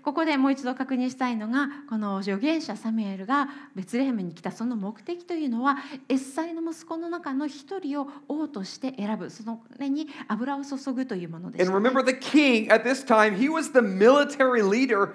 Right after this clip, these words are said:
Speaker 2: and so you expect someone to be big, strong, manly, kingly.
Speaker 1: この時代において王とは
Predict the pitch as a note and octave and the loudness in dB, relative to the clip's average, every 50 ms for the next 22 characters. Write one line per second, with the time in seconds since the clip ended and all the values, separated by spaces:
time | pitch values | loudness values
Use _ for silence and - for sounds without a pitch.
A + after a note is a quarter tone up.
0 | - - - G#3+ G#3+ - C4+ B3+ B3+ A#3+ B3+ B3+ C4 B3+ - - - - C4+ C#4+ | -6 -6 -4 -4 0 4 4 4 4 4 2 2 2 0 -2 -6 2 6 8 8
1 | E4 D#4+ E4 - - C4+ B3+ B3 B3 A#3+ - A3+ F3+ G3+ F3+ E3 D3 - C4 C4 | 8 8 4 0 0 0 2 2 2 -2 -2 -4 -4 -4 -4 -4 -4 -2 0 2
2 | B3+ B3 A#3+ A#3+ B3 A#3+ G3 - - - - - - - - - E3+ G3+ A#3 A#3 | 4 6 6 6 4 2 -2 -8 -12 -14 -14 -12 -12 -12 -12 -2 2 6 8 8
3 | A#3 A#3 A#3 A#3+ A#3+ A#3 A#3 - - - - E3+ F3+ F#3+ A3 A#3+ B3 B3 A#3+ A#3 | 10 10 8 8 6 4 0 -6 -12 -12 -8 -2 4 6 8 8 8 8 8 6
4 | A#3 A3+ A#3 A#3 A#3 A3+ - - - - _ - - - B3+ B3 A#3 G#3 F#3 D3+ | 4 4 2 0 -2 -4 -6 -10 -20 -20 _ -10 -2 0 2 2 2 2 0 -2
5 | C#3+ - - - - - - - - A#3 - - C4+ C#4 D#4+ E4+ D#4+ D#4+ D#4 E4 | -4 -6 -8 -12 -18 -20 -20 -20 -20 -12 -4 0 0 2 2 0 -2 -4 -4 -2
6 | E4+ F#4 F4+ F4+ F4+ F4+ - - E4+ F#4 F4+ C4 - - A#3+ A#3 G3+ - - - | -2 -2 -4 -6 -6 -8 -6 -4 -2 -2 -2 -2 -2 -4 -4 -4 -4 -6 -6 -4
7 | C#4+ E4 D#4+ - - F3+ F#3 G#3+ A3+ A3 F#3+ | -2 -2 -2 -4 -6 -8 -6 -2 -2 -2 -4